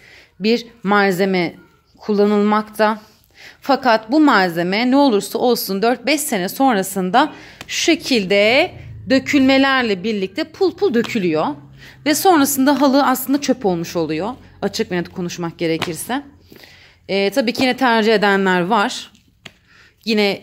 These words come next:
istediğiniz ölçüde tabii ki yapabiliriz bunu. Hani ürünü kötülemek adına söylemiyorum. Aslında kullanım açısından size bahsediyorum ben bunu. Ama bizim dokuz sellerde ise saç kısmı gördüğünüz şekilde aynı.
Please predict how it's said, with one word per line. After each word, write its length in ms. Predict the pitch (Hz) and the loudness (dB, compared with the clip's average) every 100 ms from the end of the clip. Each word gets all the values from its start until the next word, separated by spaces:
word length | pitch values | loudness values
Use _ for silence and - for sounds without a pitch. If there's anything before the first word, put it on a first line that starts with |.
| - | -10
istediğiniz 520 | - - 214 208 196 | -10 -2 0 2 2
ölçüde 320 | 185 175 214 | 2 2 -2
tabii 200 | 208 185 | -2 -4
ki 100 | 196 | -6
yapabiliriz 600 | 190 175 151 151 147 147 | -8 -8 -8 -6 -8 -10
bunu. 300 | 151 185 233 | -6 -4 -4
Hani 220 | 214 185 170 | -4 -2 0
ürünü 280 | 185 196 | 0 -2
kötülemek 420 | - 170 190 190 190 | -6 -6 -4 -2 -4
adına 180 | 196 | -4
söylemiyorum. 720 | 202 226 208 208 185 185 214 277 | -4 0 0 0 0 0 0 -2
Aslında 420 | 196 - 214 277 | -6 -6 -8 -8
kullanım 380 | - 214 220 214 | -2 0 0 0
açısından 420 | 208 - 208 190 | -4 -6 -4 -6
size 220 | - 175 | -4 -4
bahsediyorum 680 | 147 160 185 160 165 160 165 | -4 -4 -8 -4 -4 -4 -4
ben 220 | 160 160 | -6 -6
bunu. 240 | 175 240 - _ _ - - - - _ - | -6 -8 -8 _ _ -20 -20 -20 -20 _ 0
Ama 360 | 294 302 349 277 | 4 4 2 -2
bizim 340 | 254 247 254 | -2 0 0
dokuz 260 | 254 262 277 | 0 -2 -4
sellerde 600 | - 196 185 165 165 165 | 2 2 2 2 0 -2
ise 220 | - 269 | -2 -4
saç 280 | - 233 - | -2 -4 -2
kısmı 320 | 190 - 233 | -6 -4 -4
gördüğünüz 500 | 220 196 185 180 175 | 2 2 2 -2 -6
şekilde 420 | 180 175 208 294 - | -8 -10 -6 -6 -2
aynı. 280 | 196 165 | -2 -2